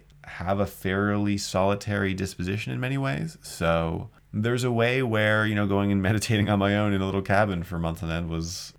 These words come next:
that part didn't challenge me socially. I, I think in a way it was quite a comfort zone to be doing my own thing on my own in a kind of very contained way. I realized after about four or five years that I was, didn't feel a lot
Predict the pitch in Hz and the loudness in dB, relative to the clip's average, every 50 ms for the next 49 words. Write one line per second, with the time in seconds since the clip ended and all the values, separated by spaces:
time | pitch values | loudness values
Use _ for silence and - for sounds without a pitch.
0 | _ - - 107 104 - - 110 87 92 90 90 87 - - 76 76 76 78 - | _ -2 0 0 2 2 0 -2 -2 -2 -2 -2 -2 -2 -2 -2 -2 -2 -4 -6
1 | - 80 82 - - - - - _ _ - - 107 113 92 - - 82 85 73 | -8 -8 -10 -10 -12 -18 -20 -20 _ _ -6 -2 0 0 0 -2 -4 -6 -6 -6
2 | 73 - 80 - - 82 - - 80 76 76 76 64 78 - - - 69 78 - | -6 -6 -6 -6 -8 -8 -8 -6 -6 -6 -4 -6 -6 -8 -8 -6 -6 -6 -2 0
3 | 104 98 87 - - - 65 58 - 98 - - 80 78 - - - 87 - 85 | 0 0 0 -4 -8 -10 -10 -10 -8 -8 -6 -6 -6 -6 -6 -8 -8 -6 -2 -2
4 | 82 82 80 80 - 78 80 80 80 - 82 80 78 - - 78 76 76 78 76 | 0 0 0 -2 -4 -4 -4 -4 -4 -4 -4 -6 -4 -4 -4 -4 -4 -2 -2 -2
5 | 76 76 73 71 71 73 85 87 - - - - - 76 76 73 - 76 78 - | -2 -4 -4 -4 -6 -6 -8 -10 -10 -14 -18 -14 -10 -10 -8 -8 -8 -10 -8 -6
6 | 73 76 78 - 87 80 - 80 78 76 80 78 80 82 80 90 - - - - | -6 -8 -6 -8 -8 -8 -8 -8 -8 -6 -4 -4 -2 -2 -4 -6 -8 -14 -20 -20
7 | - - - - 87 87 87 92 92 90 92 92 90 90 92 92 95 95 98 98 | -20 -14 -8 -6 -4 -2 -2 -2 -2 -2 -2 -2 -2 -2 -2 -2 -2 -2 -2 0
8 | 101 117 123 123 127 117 110 95 - 76 98 - - - 98 92 87 90 85 - | 0 0 2 4 4 4 4 4 2 0 0 0 0 -2 -2 0 0 0 0 0
9 | - - - 95 92 92 85 - 85 85 85 87 85 82 82 82 80 - 80 80 | -4 -4 -2 -2 -2 -2 0 0 -2 -2 0 -2 -2 -4 -4 -4 -4 -4 -2 -2
10 | 82 82 82 85 85 82 90 - - - - - - - 185 190 190 170 - - | -2 -2 -2 -4 -4 -4 -4 -6 -6 -8 -12 -10 -4 -2 0 0 0 -2 -4 -4
11 | - 185 180 - - - 123 120 113 110 107 104 104 101 98 92 85 71 - - | -4 -2 -2 -2 -4 -4 -4 -2 0 0 2 4 6 6 6 6 4 0 -4 -10
12 | - - - | -14 -14 -14